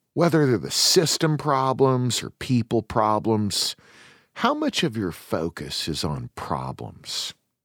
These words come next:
On one hand, you know you're doing great things in your life, but on the other hand, the world is always throwing distraction your way.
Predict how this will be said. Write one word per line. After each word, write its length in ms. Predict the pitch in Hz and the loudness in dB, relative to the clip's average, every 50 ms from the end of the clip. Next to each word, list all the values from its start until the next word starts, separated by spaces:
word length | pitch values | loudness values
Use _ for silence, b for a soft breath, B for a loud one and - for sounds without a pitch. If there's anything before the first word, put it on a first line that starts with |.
| _ _ _ _ _ _ _ _ _ _ _ _ - B B B B B B B | _ _ _ _ _ _ _ _ _ _ _ _ -20 B B B B B B B
On 240 | B 175 180 156 165 | B 2 2 2 2
one 220 | 185 190 202 202 | 2 4 6 6
hand, 580 | 180 170 160 135 113 101 87 85 82 80 - - _ _ _ _ - - | 8 8 8 6 6 4 2 2 0 -2 -6 -10 _ _ _ _ -4 2
you 160 | 131 147 151 | 4 6 6
know 400 | 139 131 131 135 147 147 165 175 | 6 6 4 4 4 6 6 6
you're 180 | 160 127 110 | 6 6 4
doing 460 | 98 85 78 107 120 143 139 117 92 87 | 4 4 4 4 6 6 6 4 2 2
great 360 | - - 101 98 92 - - | 2 2 2 2 2 0 0
things 360 | - 107 104 110 110 - - | 2 2 4 4 2 2 2
in 80 | 95 82 | 0 0
your 160 | 76 76 71 | 0 0 -2
life, 500 | 65 62 62 60 67 - - - - - _ _ _ _ B B B B B B | -2 -4 -4 -6 -8 -10 -12 -16 -20 -20 _ _ _ _ B B B B B B
but 140 | B 175 180 | B 4 4
on 140 | 170 170 | 4 4
the 100 | 156 151 | 6 6
other 220 | 165 196 214 254 240 | 6 6 6 4 4
hand, 380 | 160 143 101 82 82 87 87 | 4 4 2 2 2 2 2
the 80 | 80 90 | 2 2
world 600 | 78 71 80 120 147 160 170 175 180 175 175 151 | 2 2 4 4 4 4 4 4 4 4 4 2
is 220 | 110 80 - - | 2 0 0 0
always 480 | 95 95 117 135 143 143 135 113 - - _ - | 2 2 2 2 2 2 0 0 -4 -6 _ -2
throwing 520 | 92 90 110 123 139 143 143 143 139 123 | 0 2 4 4 4 4 4 4 2 2
distraction 800 | 90 82 - - - - - 95 95 101 - - - - 104 98 | 0 0 -2 -2 -2 0 2 2 2 0 -2 -2 0 0 2 2
your 180 | 92 87 87 82 | 2 2 2 2
way. 440 | 78 78 76 71 65 62 62 62 | 2 2 0 0 -2 -4 -8 -10